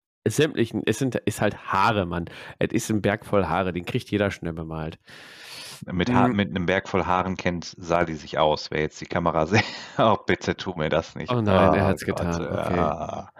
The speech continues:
Speaker 1: Zudem
Speaker 2: Ja.
Speaker 1: würde ich dann sagen, hast du dann ab Januar auch, äh, auf zu neuen Ufern, die Freebooters Fate, äh, Kampagne, eine neue Mannschaft, neues Glück quasi, ne? Da hast du jeden Monat vier Modelle bei Freebooters, das kriegst du hin an einem Abend.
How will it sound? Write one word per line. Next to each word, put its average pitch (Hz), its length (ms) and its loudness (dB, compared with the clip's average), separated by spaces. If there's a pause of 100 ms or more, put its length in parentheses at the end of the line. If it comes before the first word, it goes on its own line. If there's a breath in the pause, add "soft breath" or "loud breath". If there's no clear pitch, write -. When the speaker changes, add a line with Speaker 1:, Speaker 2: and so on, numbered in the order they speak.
(440 loud breath)
Speaker 1:
Zudem 147 460 4
Speaker 2:
Ja. 160 60 2
Speaker 1:
würde 160 140 6
ich 165 80 0
dann 156 180 2
sagen, 143 320 2
hast 143 200 2
du 139 300 2
dann 123 320 2
ab 123 260 0
Januar 117 680 4
auch, 127 360 4
äh, 110 480 6
auf 117 240 0
zu - 120 0
neuen 113 340 4
Ufern, 131 400 4
die 120 120 4
Freebooters 113 580 2
Fate, 117 360 2
äh, 113 240 0
Kampagne, 123 540 2
eine 110 220 4
neue 110 240 6
Mannschaft, 120 440 2
neues 113 300 4
Glück - 360 -2
quasi, 147 420 0
ne? 135 240 0 (500)
Da 113 320 2
hast 117 220 -2
du 127 100 6
jeden 101 400 2
Monat 107 320 4
vier 107 220 2
Modelle 104 340 2
bei 101 160 4
Freebooters, 101 520 0
das 92 140 -4
kriegst - 260 -4
du 101 60 4
hin 95 200 2
an 139 140 4
einem 131 180 0
Abend. 135 340 0